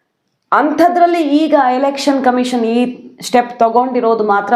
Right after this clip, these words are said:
ಅವರ ಕಣ್ಣು ಕೆಂಪು ಮಾಡ್ತಾ ಇದೆ. ಕಾಂಗ್ರೆಸ್ ಮತ್ತು ಐ ಎನ್ ಡಿ ಕೂಟದ ಪಕ್ಷಗಳು ತೀವ್ರ ಆಕ್ಷೇಪ ಹೊರಹಾಕ್ತಿರೋದು, ಇವ್ರು ಗೋಲ್ಮಾಲ್ ಮಾಡೋಕೆ ಇದನ್ನು ಮಾಡ್ತಿದ್ದಾರೆ,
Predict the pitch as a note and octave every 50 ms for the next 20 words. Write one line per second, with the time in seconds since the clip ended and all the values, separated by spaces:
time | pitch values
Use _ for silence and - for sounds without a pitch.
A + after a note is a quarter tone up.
0 | A3+ G3+ G3+ G#3 G#3 F#3+ E3 - - - - G3 A#3+ B3 A#3+ - - G#3+ G#3 A3
1 | A#3+ - A#3+ A#3 A#3 A3 G#3+ G#3 G#3 - G#3 F#3+ F#3+ F#3 G#3 G#3+ A3 G#3+ - -
2 | - - _ - G#3 G#3 G#3+ A3 G#3 A3 G#3 G#3 - G#3+ G#3 G#3 F#3+ F#3 F#3+ F#3+
3 | F#3+ G3 G3+ F#3 F3 E3+ D#3 E3 G3 G3+ G#3+ G#3 G3+ G3 F#3+ F#3+ - G3+ G3+ -
4 | F3+ G3 - - F#3 G3 F#3+ - - B3 B3 A#3+ A#3 G#3 G3 G3 - - - -
5 | _ _ - - G3+ A#3 C4 C4+ D4+ E4+ F4 F4 F4 D#4 C#4+ C4+ C4+ C4+ - C#4+
6 | C4 B3+ B3+ B3 A3+ G3+ F#3+ F#3 F#3+ - - A3 A#3 A3 A#3 A3 A3 - - G#3
7 | G#3 G#3 G3+ B3 C4+ C4 - - - - - - G3 A#3 A#3+ A3+ F#3 F#3 G#3+ A#3
8 | B3+ C4+ C#4 C4+ C4+ C4 C4 C4 A#3+ A#3+ A3+ A#3+ A#3+ C4 C4+ C4 C4+ - F4 F4+
9 | F#4 - D#4 C#4+ C#4 B3+ A#3+ A3 G#3+ G#3+ G#3+ F#3 F#3 F#3 F3+ D#3